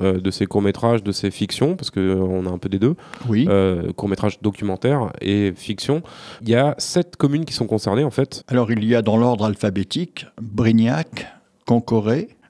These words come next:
Speaker 2: Gourel, Éléan, Lisieux, Monterrain et Saint-Brieuc-de-Mauron.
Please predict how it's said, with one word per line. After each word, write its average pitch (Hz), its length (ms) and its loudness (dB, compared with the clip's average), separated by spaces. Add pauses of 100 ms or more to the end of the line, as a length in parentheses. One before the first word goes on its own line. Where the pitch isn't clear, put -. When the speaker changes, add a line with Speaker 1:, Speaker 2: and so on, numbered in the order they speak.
Speaker 2:
Gourel, 120 760 2 (160)
Éléan, 110 560 2 (320)
Lisieux, 110 540 2 (480)
Monterrain 117 680 2 (400)
et 123 120 4
Saint-Brieuc-de-Mauron. 104 800 2